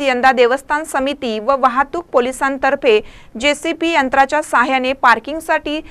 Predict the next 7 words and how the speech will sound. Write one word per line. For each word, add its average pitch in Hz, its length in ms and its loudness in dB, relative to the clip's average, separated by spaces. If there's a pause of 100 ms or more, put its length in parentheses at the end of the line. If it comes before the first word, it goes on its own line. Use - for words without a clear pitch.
(240)
सपाटीकरण 311 640 4
सुरू 262 240 0
आहे. 226 380 4 (380)
व्यापारी, 269 520 6
दुकानदार 254 640 4
यांनी 254 360 0
गुलाल, 247 400 4